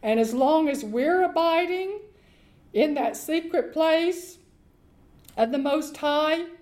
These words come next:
uh, in the shelter of the Almighty, and we're following him, we're obeying him, we're,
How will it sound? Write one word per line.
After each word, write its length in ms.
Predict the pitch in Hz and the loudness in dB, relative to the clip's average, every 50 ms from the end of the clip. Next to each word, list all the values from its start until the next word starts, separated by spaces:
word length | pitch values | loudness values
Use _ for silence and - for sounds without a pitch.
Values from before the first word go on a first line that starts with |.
| - _ _ _ _ _ _ _ _ _ _ - | -20 _ _ _ _ _ _ _ _ _ _ -6
uh, 360 | 214 208 208 202 185 180 170 - - - - - - | -2 0 2 2 2 0 -2 -6 -12 -20 -20 -12 -6
in 180 | 208 247 294 | -2 0 2
the 100 | 311 311 | 2 2
shelter 540 | 302 - - 302 285 311 330 330 - - 320 | 0 0 2 2 2 2 2 0 -4 -4 -6
of 80 | 311 262 | -4 -4
the 160 | 285 302 311 | -4 -2 -2
Almighty, 920 | 294 294 294 302 277 285 302 294 294 302 320 311 320 320 339 359 359 349 - - - _ _ _ _ _ _ _ _ _ - - - | 0 0 0 0 0 -2 -2 0 0 0 -2 0 -2 -2 -2 -2 -4 -6 -10 -18 -20 _ _ _ _ _ _ _ _ _ -20 -14 -8
and 200 | 190 196 214 220 | -4 -2 -2 0
we're 180 | 226 226 226 220 | 0 0 -2 -2
following 680 | 226 - - 269 294 311 311 330 339 330 320 320 311 294 | -6 -4 0 0 2 2 2 0 0 -2 -4 -4 -2 -4
him, 340 | 330 320 330 339 339 311 254 | -2 -2 -2 -2 -2 -2 -2
we're 220 | 220 208 214 220 | -2 -2 -2 -2
obeying 560 | 220 202 202 226 226 247 277 294 311 311 294 | -2 -2 -2 0 0 0 0 0 0 0 0
him, 320 | 285 294 302 311 311 294 254 | 0 0 0 0 0 -2 -2
we're, 160 | 226 208 | -2 -4